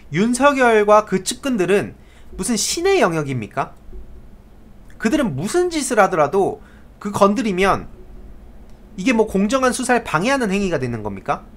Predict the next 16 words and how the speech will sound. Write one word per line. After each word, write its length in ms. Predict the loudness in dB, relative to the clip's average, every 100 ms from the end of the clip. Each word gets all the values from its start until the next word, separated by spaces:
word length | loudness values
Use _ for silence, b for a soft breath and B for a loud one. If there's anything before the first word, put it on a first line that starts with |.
| -20 -20 -20 -20 -20 -20 B B B
지금 680 | -6 -2 0 0 0 -4 -10 B B B
여태까지 400 | -6 0 2 2
언론사도 880 | 2 0 2 2 2 2 2 0 -2 -12 B B B B
수십 380 | -8 -4 -2 0
년간 360 | 0 0 0
세무조사 500 | -2 -2 -2 0 0
제대로 300 | 0 2 4
안 120 | 4 4
받았다는 400 | 2 2 0 0
거 80 |
다들 240 | -4 -4 -6
잘 180 | -2 -2
아시죠? 380 | -2 -8 -10 -12 -20 -20 -20 -20 -20 -20 -20 -20 -20 -20 -20 -20 -20 -20 -20 -20 -20 -20 b b
세무조사 720 | -8 -2 0 0 2 2 2 -4 -20 -20 -12
당연한 440 | -4 0 2 2
겁니다. 420 | 2 0 -2 -4